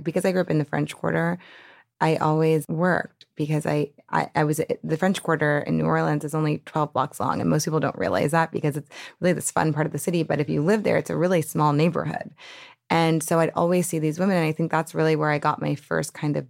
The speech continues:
bug for this kind of female entrepreneur, because I always saw these women who own these clothing stores. And so I would sneak in and work for them when I was, like, twelve,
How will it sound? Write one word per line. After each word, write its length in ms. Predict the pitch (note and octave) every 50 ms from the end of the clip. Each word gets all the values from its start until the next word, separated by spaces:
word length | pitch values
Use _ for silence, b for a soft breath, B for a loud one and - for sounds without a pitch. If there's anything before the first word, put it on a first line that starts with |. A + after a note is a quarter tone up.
| _ _
bug 320 | D#3 D#3 C#3+ D3 D3 D3
for 220 | - - - D#3 D3
this 240 | D3 C#3+ C#3+ -
kind 240 | - - D#3 D#3+ D3+
of 80 | D#3 D3+
female 380 | - - D#3 D3 C#3+ C#3+ C#3 -
entrepreneur, 840 | - D3 C#3+ - - - - - D3+ C#3+ C#3+ D3 D3+ E3 F#3 F3+
because 540 | F3+ - D3 D3 - D3+ D3+ D3 C#3+ C#3 - B B B B B B B B B _
I 100 | - F3
always 220 | E3+ E3 E3+ D#3+
saw 100 | - E3
these 200 | D3+ D#3 D#3 C#3+
women 220 | D#3 D#3+ F#3 F#3+ E3
who 100 | D#3+ -
own 140 | - D#3 D#3
these 160 | D3+ C#3+ -
clothing 360 | - - E3+ F3+ F3 F#3 F3
stores. 300 | D#3 - - - D3 C#3
And 120 | - D3 C#3+
so 160 | - D#3 D3+ -
I 200 | - - D#3+ E3+
would 220 | F#3 F#3+ E3+ -
sneak 260 | - - D#3+ D#3 D3+
in 80 | - D#3+
and 140 | D#3 D3 D3
work 200 | D3+ D#3 D#3 _
for 100 | - E3+
them 140 | D#3+ D3 D3
when 100 | D3 D3+
I 60 | D3+
was, 100 | D3 C#3+
like, 180 | D3+ - -
twelve, 640 | - - - - D#3 D3+ D3 - - - - D#3+ D#3